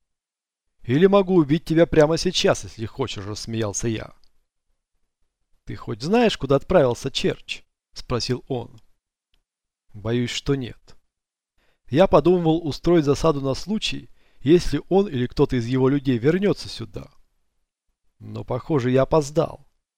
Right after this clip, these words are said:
Они вымели все подчистую. Возможно, я выслежу его». Голос у него стал еще более гордым.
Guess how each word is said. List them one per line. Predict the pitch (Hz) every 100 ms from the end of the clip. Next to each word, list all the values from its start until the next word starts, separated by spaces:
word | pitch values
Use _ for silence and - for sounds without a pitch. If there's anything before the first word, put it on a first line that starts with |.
| _ _ _ _ _
Они | - 110 110
вымели | 156 185 135
все | - -
подчистую. | - 123 - 165 151 - 175 117 - _ _ _ _ _ _ _ _ _ _ _ _ _ -
Возможно, | 104 104 117 143 131 147
я | 156
выслежу | 160 226 - 135 110
его». | 117 123 113 98 _ _ _ _ _ _ _ _
Голос | - 110 127 113 -
у |
него | 117 113
стал | 110 120 117
еще | 113 131
более | 110 120 120
гордым. | 156 147 - 69 -